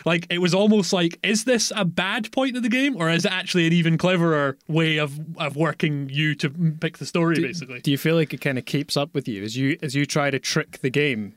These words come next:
Speaker 2: into doing what you want it to do? They're, like, one step ahead, or
Speaker 1: That's
Speaker 2: did you feel like you were gaming the system
Speaker 1: I,
Speaker 2: eventually?
Speaker 1: I feel like it does a very good job of keeping ahead of you, because I definitely, there was moments where I would just, like, facepalm and be like, "Oh God, I,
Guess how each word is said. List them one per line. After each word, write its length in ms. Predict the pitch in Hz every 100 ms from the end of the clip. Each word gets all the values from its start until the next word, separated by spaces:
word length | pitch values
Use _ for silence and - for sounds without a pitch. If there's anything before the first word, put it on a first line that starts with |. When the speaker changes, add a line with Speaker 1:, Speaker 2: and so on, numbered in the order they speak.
| _ _
Speaker 2:
into 160 | 135 123
doing 280 | 131 127 120
what 100 | 113
you 100 | 120
want 200 | 123 123
it 80 |
to 80 | 127
do? 240 | 113 104 107 _ -
They're, 120 | 135
like, 160 | 123 113
one 220 | 117 120
step 240 | - 127
ahead, 420 | 117 110 135 147 - -
or 80 | 190
Speaker 1:
That's 180 | 208
Speaker 2:
did 60 | -
you 60 | 135
feel 120 | 156
like 120 | 143
you 80 | 127
were 80 | 127
gaming 340 | 143 131 127
the 60 | 117
system 340 | - 131 127
Speaker 1:
I, 40 | 117
Speaker 2:
eventually? 380 | 120 196 113
Speaker 1:
I 220 | 170 220 226
feel 380 | - 220 220
like 480 | 208 180 175 190 -
it 160 | 170 156
does 160 | 180 165
a 80 |
very 380 | 147 151 165 165
good 180 | 151 151
job 260 | 143 156 139
of 80 | -
keeping 240 | 165 160
ahead 200 | 139 139
of 40 | 131
you, 120 | 117 - -
because 220 | 156 156
I 140 | 185 175
definitely, 680 | 180 180 180 175 156 151 160
there 120 | 165
was 120 | 151
moments 440 | 175 185 175 -
where 100 | 160
I 80 | 156
would 100 | 151
just, 180 | 143 -
like, 160 | 147 -
facepalm 500 | 175 165 - 151 135
and 100 | 135
be 60 |
like, 140 | 151 -
"Oh 220 | 330 320
God, 320 | - 320 302
I, 40 | 233